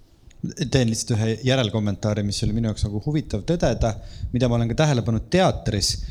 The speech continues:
et Rain praegu ütles, et, äh, teist inimest vaadates,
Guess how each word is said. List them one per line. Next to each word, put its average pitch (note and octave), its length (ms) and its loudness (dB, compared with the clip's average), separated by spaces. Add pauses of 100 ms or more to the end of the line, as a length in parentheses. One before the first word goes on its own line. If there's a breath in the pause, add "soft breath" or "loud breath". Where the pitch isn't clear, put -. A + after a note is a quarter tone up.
(240 loud breath)
et - 140 0
Rain A#2+ 220 2
praegu A2+ 280 0
ütles, A2+ 320 -6
et, - 320 -8
äh, G#2+ 140 -2 (720 soft breath)
teist D3+ 320 4
inimest A#2 380 0
vaadates, A#2+ 520 0